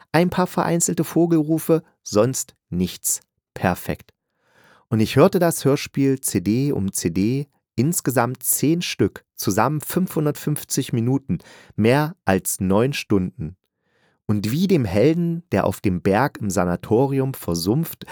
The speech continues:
es nicht schafft, sich von dort zu lösen, so ging es mir. Ich konnte mich nicht von dem Hörspiel lösen. Ich wollte, dass es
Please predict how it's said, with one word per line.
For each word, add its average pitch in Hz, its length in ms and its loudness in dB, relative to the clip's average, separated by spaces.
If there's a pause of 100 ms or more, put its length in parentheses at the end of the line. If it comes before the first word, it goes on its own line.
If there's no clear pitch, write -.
(160)
es 123 180 0
nicht 131 160 0
schafft, - 400 -2
sich - 160 -4
von 123 160 0
dort 131 220 2
zu - 100 0
lösen, 156 460 2 (400)
so 120 160 0
ging 143 180 0
es 151 160 0
mir. 123 300 2 (440)
Ich - 140 -2
konnte 196 320 2
mich 156 220 0
nicht - 220 -2
von 117 200 2
dem 95 160 -2
Hörspiel 95 380 -2
lösen. 85 380 -2 (280)
Ich - 240 0
wollte, 175 300 4
dass 160 160 2
es 160 180 -4